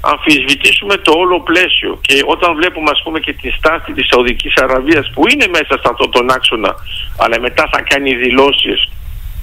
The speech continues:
μετά το νοσοκομείο μιλάω ειδικά, θα κάνει δηλώσεις εναντίον του Ισραήλ,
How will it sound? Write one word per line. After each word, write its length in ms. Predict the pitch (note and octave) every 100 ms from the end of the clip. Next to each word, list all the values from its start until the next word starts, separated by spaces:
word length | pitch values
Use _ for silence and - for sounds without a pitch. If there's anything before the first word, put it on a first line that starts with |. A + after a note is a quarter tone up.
| - - -
μετά 320 | - G#2+ B2 B2
το 100 | A#2
νοσοκομείο 580 | G#2 A2 A2+ A2 B2
μιλάω 320 | G#2+ G#2+ G#2 G2+
ειδικά, 380 | F#2+ F#2 G2+ - - - -
θα 100 | -
κάνει 260 | A2 C3+ C#3
δηλώσεις 460 | A#2+ A#2+ D3 C#3 A#2
εναντίον 400 | A#2+ A#2 C3+ C#3+
του 140 | B2+
Ισραήλ, 400 | A2+ A#2 D#3 G3